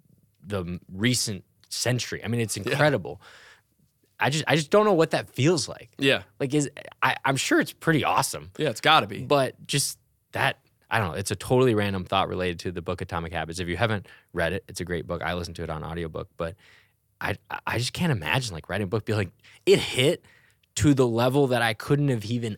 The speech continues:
Speaker 1: imagined.
Speaker 2: Yeah, well, and doesn't that say something that a book about habits totally blew up?
Speaker 1: Right.
Speaker 2: You know?
Speaker 1: Right.
Speaker 2: Like, the word atomic was, like, prophetic for the book. <laughs> You
Speaker 1: <laughs>
Speaker 2: know?
Speaker 1: Yeah.
Speaker 2: It's like, man, people struggle with habits. I remember the, the book,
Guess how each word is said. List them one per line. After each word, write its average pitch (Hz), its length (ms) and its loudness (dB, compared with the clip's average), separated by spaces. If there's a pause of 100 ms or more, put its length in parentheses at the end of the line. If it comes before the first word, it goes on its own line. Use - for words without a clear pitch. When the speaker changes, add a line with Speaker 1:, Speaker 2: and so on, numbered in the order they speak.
(120)
Speaker 1:
imagined. 101 720 0
Speaker 2:
Yeah, 196 200 6
well, 202 180 6
and 196 180 2
doesn't 196 280 2
that 147 200 2
say 123 220 0
something 147 320 -4
that 127 100 0
a 113 60 -2
book 113 400 -4
about 101 440 -2
habits 101 680 -6 (920)
totally 120 480 -2
blew 101 400 -4
up? 104 200 -4 (140)
Speaker 1:
Right. - 600 -4 (600)
Speaker 2:
You 127 100 0
know? 117 120 0
Speaker 1:
Right. 120 300 0
Speaker 2:
Like, 120 260 2
the 131 160 0
word 120 280 2
atomic 113 500 -2
was, 104 120 -4
like, 101 200 -6
prophetic 95 480 -6
for 92 140 -12
the 95 80 -8
book. 104 300 -6
<laughs> 156 80 0
You 254 280 8
Speaker 1:
<laughs> - 0 -
Speaker 2:
know? 175 380 10
Speaker 1:
Yeah. 180 320 6
Speaker 2:
It's 208 160 4
like, 170 200 6 (360)
man, 160 240 6 (160)
people 208 420 4
struggle 143 600 2
with 151 140 2
habits. 123 500 0
I 123 100 6
remember 151 420 4
the, 127 380 2
the 120 120 0
book, 113 400 -4